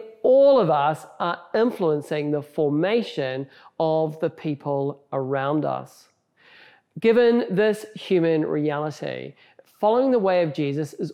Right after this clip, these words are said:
all about intentional formation,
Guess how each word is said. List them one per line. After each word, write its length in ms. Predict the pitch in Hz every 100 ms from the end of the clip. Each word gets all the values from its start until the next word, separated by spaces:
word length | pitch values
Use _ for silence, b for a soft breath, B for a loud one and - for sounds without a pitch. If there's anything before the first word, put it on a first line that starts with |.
| -
all 360 | 196 202 214
about 460 | 208 180 165 170 -
intentional 920 | 196 175 - - - 185 190 190 185 165
formation, 720 | 160 151 139 131 - 120